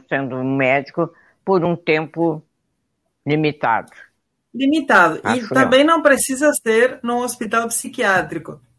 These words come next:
Speaker 2: Existem
Speaker 1: Uhum.
Speaker 2: leitos psiquiátricos em hospitais gerais, né? Que
Speaker 1: Uhum.
Speaker 2: também não, não precisa, é,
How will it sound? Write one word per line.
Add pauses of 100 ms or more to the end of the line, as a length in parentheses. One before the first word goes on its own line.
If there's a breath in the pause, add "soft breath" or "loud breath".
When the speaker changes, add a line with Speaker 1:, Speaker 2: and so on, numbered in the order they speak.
Speaker 2:
Existem
Speaker 1:
Uhum.
Speaker 2:
leitos (160)
psiquiátricos
em
hospitais
gerais, (520)
né?
Que
Speaker 1:
Uhum.
Speaker 2:
também
não,
não
precisa, (300)
é,